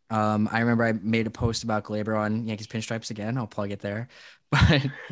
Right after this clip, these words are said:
I made a post about Gleyber. Across a nineteen game stretch in twenty twenty-one, Torres played when he was playing second base. So the last, the final nineteen games of the year, he hit for an average of three hundred. He hit two home runs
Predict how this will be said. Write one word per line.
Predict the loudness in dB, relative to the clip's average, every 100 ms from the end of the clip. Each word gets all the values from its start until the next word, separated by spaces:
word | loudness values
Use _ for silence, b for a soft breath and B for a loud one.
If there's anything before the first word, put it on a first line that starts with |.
| -12 B B
I | 2
made | 4
a | 4
post | 2 2
about | 2 0
Gleyber. | -2 0 0 -2
Across | -4 -2 0 4
a |
nineteen | 4 2 2 0
game | 0
stretch | 0 0 0 0
in |
twenty | -2 0 0
twenty-one, | 0 0 0 0 -4
Torres | -4 -2 0 0 -2
played | -2 -2 0
when | 0
he | 0
was | -2
playing | -2 -2
second | 0 -2 0
base. | -2 -2 -4
So | -2 -2
the | -2
last, | -2 -4 -6
the |
final | -2 0 2
nineteen | 2 0 0 0
games | 0 0
of |
the | 0
year, | -2 -4 -10 _ B B B B
he | -6 -2
hit | -2
for | 0 0
an | 2
average | 2 0
of | 0
three | 0 0
hundred. | 2 0 0 -2 -4 -10 _
He | -14 -6
hit | -6 -4
two | -2
home | 0 0 -2
runs | -2 -4 -6